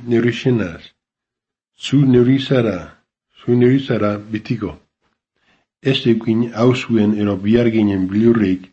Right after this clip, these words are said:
deitut motzue tontue. Ze arik zotu launduko zuri hiltzen zaozen nien.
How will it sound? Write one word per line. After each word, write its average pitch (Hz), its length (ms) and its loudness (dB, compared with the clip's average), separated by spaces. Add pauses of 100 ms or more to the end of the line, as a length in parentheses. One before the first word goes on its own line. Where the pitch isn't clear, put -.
(100)
deitut 110 320 -2
motzue 98 520 -2
tontue. 98 600 -6 (400)
Ze 113 100 -8
arik 120 320 0
zotu 123 320 -4
launduko 110 580 2
zuri 104 560 0
hiltzen 107 340 -4
zaozen 101 520 -6
nien. 98 320 -2